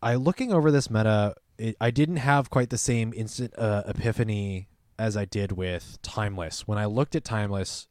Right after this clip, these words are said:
uh, when Timeless was announced, I was down at KomoriCon. I was hanging out with some buddies, um, and I was looking at the meta, and I was like, "Okay," looking at these limitations, I was like,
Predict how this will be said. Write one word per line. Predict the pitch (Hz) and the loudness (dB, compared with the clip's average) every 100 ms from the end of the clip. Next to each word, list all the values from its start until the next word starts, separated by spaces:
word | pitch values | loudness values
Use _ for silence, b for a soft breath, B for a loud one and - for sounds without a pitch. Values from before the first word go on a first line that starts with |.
| _ _ _ | _ _ _
uh, | 104 | -2
when | 101 107 | 0 0
Timeless | 143 196 208 | 2 2 2
was | 139 | 2
announced, | 110 98 104 90 - | 2 2 0 -2 -2
I | 101 | -2
was | 95 | 2
down | 107 | 2
at | 98 | 0
KomoriCon. | - 101 92 - 90 | 0 0 0 0 -2
I | 87 | -2
was | 85 | -4
hanging | 95 92 | -2 -2
out | |
with | 90 | -4
some | - | -4
buddies, | 90 87 80 - - b b b - | -4 -4 -4 -10 -16 b b b -4
um, | 90 90 87 90 | 0 2 2 -2
and | 95 | 0
I | 95 | 2
was | 90 | 2
looking | 101 101 104 95 - | 2 2 2 -2 -4
at | 95 95 - | -2 0 0
the | 98 | -2
meta, | 95 98 95 90 87 b b b | 2 2 2 0 -2 b b b
and | 95 | -2
I | |
was | 95 | 0
like, | 98 | 2
"Okay," | 110 - 101 | 2 4 2
looking | 95 98 120 | 2 0 0
at | 113 | 0
these | 113 104 | 0 0
limitations, | 101 - 95 - 92 | -2 0 -2 -2 -4
I | |
was | 90 | -2
like, | 90 | -2